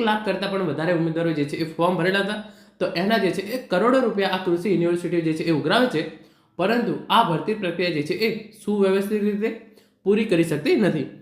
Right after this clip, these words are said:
આ જુનિયર ક્લાર્ક ભરતીની અંદર જે છે એ મોટા પાયે ગેરરીતિ જોવા મળી હતી. જે સ્કૂલમાંથી આ પેપર લીક થયું છે એવા સમાચાર મળી રહ્યા છે, એ સ્કૂલને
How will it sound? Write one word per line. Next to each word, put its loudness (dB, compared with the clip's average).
આ 4
જુનિયર 0
ક્લાર્ક 0
ભરતીની 0
અંદર 0
જે 0
છે -6
એ 0
મોટા 0
પાયે 0
ગેરરીતિ 0
જોવા 0
મળી 0
હતી. -2
જે 0
સ્કૂલમાંથી 0
આ 4
પેપર 2
લીક 2
થયું 2
છે 2
એવા 0
સમાચાર 0
મળી 2
રહ્યા 2
છે, -2
એ 4
સ્કૂલને 2